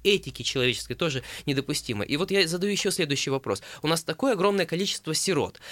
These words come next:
Знаете, на маленьких деток, э, на них действительно очередь. То есть, если р-, женщина забеременела, думает сделать аборт или, или, или родить, лучше родить, потому что на таких детей очередь. А вот дети-то постарше, социальные сироты, родители которых или погибли, или спились,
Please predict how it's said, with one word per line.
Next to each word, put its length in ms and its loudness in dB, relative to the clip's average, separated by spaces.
Знаете, 280 0
на 120 4
маленьких 480 2
деток, 440 0
э, 280 2
на 80 2
них 160 0
действительно 480 0
очередь. 440 0
То 60 -2
есть, 140 0
если 340 0
р-, 260 -2
женщина 300 0
забеременела, 600 0
думает 200 0
сделать 220 0
аборт 260 0
или, 140 0
или, 280 0
или 180 -2
родить, 280 0
лучше 300 0
родить, 320 0
потому 260 0
что 180 0
на 80 0
таких 260 0
детей 300 0
очередь. 420 0
А 100 6
вот 120 4
дети-то 300 -2
постарше, 500 0
социальные 460 0
сироты, 520 2
родители 420 0
которых 360 -6
или 100 2
погибли, 500 0
или 240 0
спились, 460 2